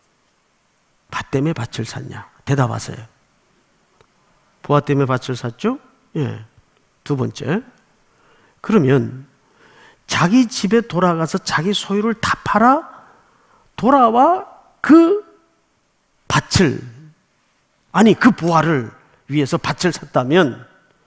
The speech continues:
그게 수고한 겁니까? 마땅하고 당연한 겁니까?"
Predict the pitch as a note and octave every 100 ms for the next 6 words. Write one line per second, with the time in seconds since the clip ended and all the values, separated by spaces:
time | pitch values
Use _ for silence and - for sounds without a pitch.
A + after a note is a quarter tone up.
0 | _ _ _ _ _ - C#3+ A3+ C#4+ -
1 | - _ _ _ _ - - - - D3+
2 | D#3+ F3 G#3+ C#4 B3+ A#3+ A3 F#3+ D#3+ -
3 | E3 F3+ - - C3 C3 - C#3 A#2+ A#2+
4 | D#3 - D3+ E3 D3 A#2 - _ _ -